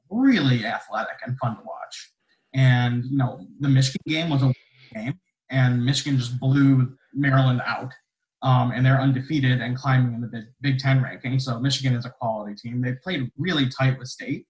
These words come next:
And Oklahoma State was a very winnable game. And they arguably have the best player in the country in Cade, Cade Cunningham. So, I mean, this team, when it plays well, can compete with, you know,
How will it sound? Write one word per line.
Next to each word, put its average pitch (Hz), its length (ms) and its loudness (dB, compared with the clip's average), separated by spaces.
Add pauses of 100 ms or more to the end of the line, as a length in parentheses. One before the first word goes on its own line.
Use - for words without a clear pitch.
(440)
And 156 120 -4
Oklahoma 208 380 0
State - 240 -4
was 147 140 -4
a 135 60 4
very 113 340 -4
winnable 107 320 -12
game. - 440 -10
And 127 120 0
they 143 60 0
arguably 147 440 0
have 131 140 6
the 127 60 0
best 131 200 -2
player 131 140 0
in - 60 -4
the - 80 -14 (100)
country 131 260 -4
in 117 180 -12
Cade, 120 200 -6 (180)
Cade 135 220 -2
Cunningham. 120 300 -4 (160)
So, 127 280 0 (440)
I 139 40 0
mean, 131 240 2 (160)
this - 220 -4
team, 165 240 4
when 143 160 4
it - 160 -6
plays 151 320 -2
well, - 420 -8 (640)
can 175 80 0
compete 151 580 0
with, 127 320 0 (480)
you 143 80 -2
know, 123 140 2